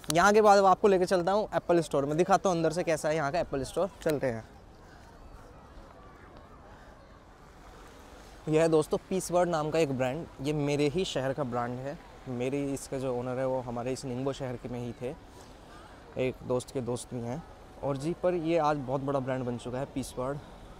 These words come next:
China में शायद, विदेश का तो मुझे नहीं पता, दूसरी countries का। Leaning, ये मैं आपको बता रहा था, ये जो Leaning है, ये Leaning भी Chinese brand है।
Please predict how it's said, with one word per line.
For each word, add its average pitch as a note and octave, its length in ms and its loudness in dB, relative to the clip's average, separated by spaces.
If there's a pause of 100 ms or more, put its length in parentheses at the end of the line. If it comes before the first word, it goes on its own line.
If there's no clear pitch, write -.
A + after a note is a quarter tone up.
(200)
China C3 400 -6
में C3+ 280 -6
शायद, C3 260 -4
विदेश C3+ 320 0
का D3+ 100 0
तो C#3+ 100 -4
मुझे C3+ 200 -4
नहीं B2+ 100 -4
पता, C3 180 -4
दूसरी C3 280 -4
countries B2 420 -8
का। F3 140 -4 (380)
Leaning, F3 500 2
ये D3+ 300 2
मैं C#3 180 -4
आपको C#3 220 0
बता C3 240 0
रहा C3 140 0
था, E3+ 140 -2
ये D#3 120 0
जो D3+ 100 0
Leaning D3+ 360 -2
है, D#3+ 160 -6 (320)
ये D3 80 0
Leaning D#3 380 0
भी E3+ 60 4
Chinese C3 380 -2
brand B2 280 -4
है। D3+ 100 -4